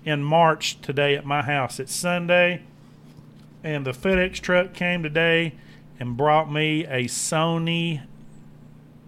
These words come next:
Oh, man, it's sweet. I cannot wait. I've got a, um, N X R eighty camera just got in today. I got my mic Friday. I've got some GoPros coming. It's,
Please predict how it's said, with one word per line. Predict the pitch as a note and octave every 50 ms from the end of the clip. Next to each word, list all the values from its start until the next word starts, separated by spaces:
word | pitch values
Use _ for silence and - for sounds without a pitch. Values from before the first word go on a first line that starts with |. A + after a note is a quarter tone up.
| - - -
Oh, | D#3+ D#3+ D#3+ D#3 D#3+ D#3+ D#3+ D#3+ E3 E3 D#3+ D#3+
man, | D#3 D#3+ D3+ D#3 D#3
it's | D#3+ F3 -
sweet. | - - - D3+ D3+ C#3+ C3 B2+ B2
I | B2
cannot | A#2+ - D3+ C#3+ C#3+ D3 D3+
wait. | C#3 C#3+ C#3+ C3 B2+
I've | B2+ C3 B2+
got | C#3 C#3 B2+
a, | B2 A2+ - - - - - - - - -
um, | B2+ A#2+ A#2+ A#2+ A#2+ A#2 A#2 A2 A#2 C#3+
N | C#3+ D3 D#3
X | D#3 D#3 C3+ -
R | D#3+ D3 D3+ D3 C#3+
eighty | D3+ D#3+ D#3+ D#3 E3 D#3+ C3 B2 - - - - - - - - - - - - - - - - - - - - - - - - -
camera | - F3+ F3 E3+ E3 E3
just | D#3 D#3+ E3 -
got | - F3+ F3+ F3
in | E3+ E3+
today. | D#3+ D#3 D3 E3 E3+ E3+ E3+ E3+ E3+
I | D#3+
got | C#3+ C#3+ B2+ C3
my | C3
mic | B2+ C3+ D3 D#3 D#3 D#3+ E3 E3 -
Friday. | - - - E3 E3 E3 E3 E3 D#3+ E3 E3 E3 D#3+ D#3+ D#3+
I've | D#3 C#3+
got | B2+ B2+ B2+
some | - C#3 B2+ B2+
GoPros | D3 E3 E3 E3 - - E3+ E3 E3+ E3+ D#3 D#3+
coming. | - - E3+ E3+ E3+ E3 E3 E3 E3 E3 D#3+ D#3+ D#3
It's, | D3 C#3 C#3 C#3+ - - - -